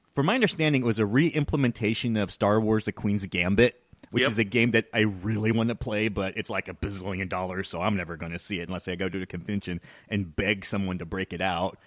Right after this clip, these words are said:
Speaker 1: And then they might be a little iffy 'cause it might damage their copy, but whatever. Um, but Star Wars Risk was a fun, light, dice-chucking game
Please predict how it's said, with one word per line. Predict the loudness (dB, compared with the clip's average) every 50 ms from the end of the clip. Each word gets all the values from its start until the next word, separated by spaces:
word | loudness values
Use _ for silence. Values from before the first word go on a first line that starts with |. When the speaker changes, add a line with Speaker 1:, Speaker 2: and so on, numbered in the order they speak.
| _ _ _ _ _ _ -20 _ _
Speaker 1:
And | -8 -4 -2
then | -2 0 0
they | 0 0
might | 0 0 0
be | 0 -2
a | -2
little | -2 -4 -4 -2
iffy | -2 -2 0 0 -4 -4 -2
'cause | -2 -2 -2
it | -2 -2
might | -4 -4 -4 -4 -4
damage | -4 -2 -2 -2 -4 -4
their | -6 -8
copy, | -6 -4 -2 -2 -2 -4 -6 -8
but | -6 -8 -8 -8 -8
whatever. | -6 -6 -6 -4 -6 -8 -8 -8 -10 -10 -12 -20 -20 -20 -20 -8 0
Um, | 4 6 6 6 6 4 0 -4
but | 2 4 4 4 4 0
Star | -4 0 4 4 6 6 4
Wars | 4 4 4 4 4 4 2
Risk | 2 4 4 4 4 2 0
was | 0 -2 0
a | -2 -6
fun, | -6 -8 -10 -10 -4 0 0 2 2 2 2 2 0
light, | -2 -2 0 0 2 2 0 -2 -4 _ -16 _ -20 _ _ -8
dice-chucking | -6 -4 -2 -2 -2 -4 -6 -8 -6 -4 -4 -6 -6 -6 -6 -6 -6 -6 -6
game | -6 -6 -6 -6 -8 -8 -10 -12